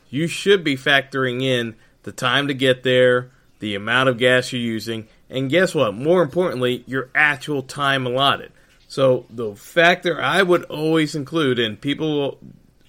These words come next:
always, always seem to neglect this, is how much is your hourly salary,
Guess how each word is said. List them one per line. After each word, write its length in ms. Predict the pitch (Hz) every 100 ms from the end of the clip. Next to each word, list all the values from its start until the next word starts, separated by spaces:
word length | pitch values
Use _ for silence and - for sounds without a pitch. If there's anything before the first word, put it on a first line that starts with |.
| _
always, 720 | - 208 196 139 110 78 - - -
always 360 | 196 190 170 160
seem 280 | 170 160
to 400 | 160 143 127 123 - _ _ -
neglect 540 | 123 123 147 160 160
this, 280 | 117 110 - -
is 380 | 120 117 - - _ _ _
how 200 | - 120
much 300 | 143 170 180
is 200 | - 156
your 160 | 160 -
hourly 480 | 120 127 147 170 190
salary, 720 | 190 156 123 110 104 107 170